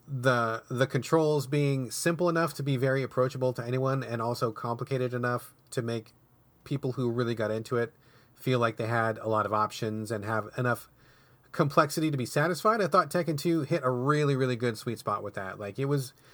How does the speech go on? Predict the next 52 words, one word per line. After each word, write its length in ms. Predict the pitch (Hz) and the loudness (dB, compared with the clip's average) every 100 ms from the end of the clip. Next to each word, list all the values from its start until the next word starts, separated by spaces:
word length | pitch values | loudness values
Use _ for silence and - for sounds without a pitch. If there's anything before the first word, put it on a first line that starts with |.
| - | -6
you 140 | 147 156 | -2 2
could 140 | 165 | 4
learn, 180 | 151 - | 4 4
it 100 | 220 | 4
was 120 | 233 | 6
like, 180 | 262 - | 4 4
it 60 | 247 | 2
was 100 | 202 | 4
back 200 | 269 254 | 2 2
in 60 | |
the 60 | 208 | 2
day 160 | 196 | 4
when 140 | 185 190 | 4 2
you 60 | |
could 120 | 175 147 | 2 2
still 260 | 196 185 | 2 4
learn 240 | 151 151 147 | 4 4 4
the 80 | |
whole 180 | 131 131 | 2 2
game 500 | 117 117 127 139 156 - - - - | 2 0 0 -2 -4 -12 -20 -12 0
and 120 | 131 | 4
not 160 | 135 | 6
have 120 | 139 127 | 4 2
to 60 | |
devote 280 | 113 110 120 | 2 4 4
your 80 | 117 | 2
entire 260 | 117 120 104 | 2 2 2
life 240 | 104 120 | 0 -2
to 140 | 180 185 | 0 0
it. 220 | 185 139 | 0 -2
So, 180 | - 147 | 0 4
like, 220 | 143 135 | 2 2
I 80 | 135 | 0
felt 220 | 165 143 | 0 2
like 180 | 131 - | 0 0
Tekken 240 | 123 120 | -4 -4
two 80 | 123 | -4
was 100 | 98 | -4
great. 340 | - 113 113 - - - - - | -2 -2 -4 -10 -20 -20 -6 0
Tekken 300 | 247 285 262 | 2 2 2
three 160 | 277 | 2
is 80 | 269 | 2
fine. 460 | 214 202 262 269 233 | 4 4 2 -4 0
I, 140 | 180 180 160 | 2 2 2
I 60 | 170 | 2
mean, 180 | 175 | 2
I 80 | 165 | 0
think 160 | 151 170 | 0 -2
it's 140 | 147 | -2
totally 240 | - 156 147 | -4 -4 -2
fine. 420 | 147 147 143 139 | 0 0 0 -2
Um, 460 | 123 120 117 113 | -4 -4 -4 -8